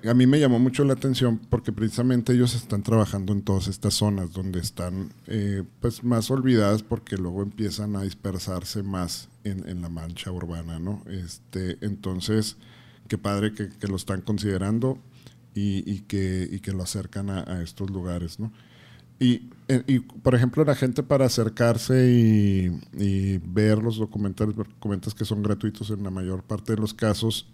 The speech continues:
este, ¿cómo, cómo es la interacción? O sea, ¿llegan directamente al evento? Este,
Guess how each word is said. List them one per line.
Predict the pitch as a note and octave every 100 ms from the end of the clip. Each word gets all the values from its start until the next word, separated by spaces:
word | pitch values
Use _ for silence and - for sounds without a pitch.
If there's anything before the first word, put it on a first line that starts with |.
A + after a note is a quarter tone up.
| -
este, | G2+ F2+ -
¿cómo, | - G#2+ G#2+ G#2+ A2 G#2+
cómo | G#2 G#2+
es | G#2
la |
interacción? | A2 A2+ G2 - F#2+
O | F#2
sea, | - - - - G2
¿llegan | G#2 G2+ A#2
directamente | A#2 A2 - A#2 B2 C3+ C#3 C#3+
al | C#3 C3+
evento? | B2+ C#3 C#3+ D3 D3 D3 C#3+
Este, | B2 A2 - - - G2 F#2 F2+